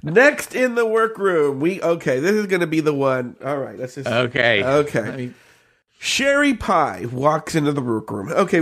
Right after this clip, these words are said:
Speaker 1: let's just get out of the way. She's twenty-seven from New York City. She came in, she said, "Hope you saved room for dessert, 'cause I brought pie." She's also the self-proclaimed queen of camp. Now,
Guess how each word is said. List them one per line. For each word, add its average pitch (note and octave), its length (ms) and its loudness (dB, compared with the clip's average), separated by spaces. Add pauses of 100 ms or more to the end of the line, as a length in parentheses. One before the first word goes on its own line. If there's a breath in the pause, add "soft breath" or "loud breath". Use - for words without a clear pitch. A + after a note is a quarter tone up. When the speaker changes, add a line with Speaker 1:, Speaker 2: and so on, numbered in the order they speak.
Speaker 1:
let's F3 180 0
just F3+ 140 -10
get F3 160 4
out F3+ 60 4
of F#3+ 40 2
the F#3+ 80 0
way. C#3 220 0
She's C3 180 -8
twenty-seven D#3 680 -2
from C3 140 -4
New C3+ 80 -2
York B2 200 -4
City. D#3 240 -2
She C#3+ 140 -8
came D3 260 -2
in, C#3+ 120 2
she C3+ 120 -6
said, C3 320 0 (280 loud breath)
"Hope A#3 200 2
you G3+ 60 2
saved G3+ 300 2
room G#3+ 160 2
for G3+ 140 2
dessert, E3 520 0
'cause C3+ 180 0
I D3+ 180 2
brought F3 380 2
pie." C3+ 480 0 (300 loud breath)
She's C3+ 180 -4
also D#3 320 2
the E3 80 2
self-proclaimed D3+ 840 2
queen D#3+ 440 0
of B2 180 -6
camp. - 440 -6 (420)
Now, B2+ 540 -2